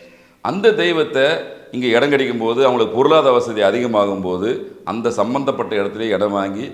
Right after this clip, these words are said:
கோயிலை கட்டி வச்சிருக்காங்க. அதனால ஆடி மாசம்லாம் பார்த்தீங்கன்னா, சென்னையில எங்க பார்த்தாலும் ஒரே திருவிழா கோலமா இருக்கும்.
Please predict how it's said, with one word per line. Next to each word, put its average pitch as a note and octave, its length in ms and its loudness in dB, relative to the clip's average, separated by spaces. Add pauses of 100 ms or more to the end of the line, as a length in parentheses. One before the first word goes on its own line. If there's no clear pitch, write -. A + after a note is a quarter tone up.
(120)
கோயிலை A#2+ 280 -4
கட்டி F#2+ 200 -8
வச்சிருக்காங்க. E2 560 -12
அதனால G#2+ 220 -6
ஆடி A#2+ 280 2
மாசம்லாம் A2+ 400 -6
பார்த்தீங்கன்னா, A#2 300 -8
சென்னையில A#2 420 -8
எங்க A2 180 -8
பார்த்தாலும் A2 460 -8
ஒரே A2+ 220 -10
திருவிழா B2 340 -4
கோலமா G#2+ 360 -6
இருக்கும். F2+ 340 -12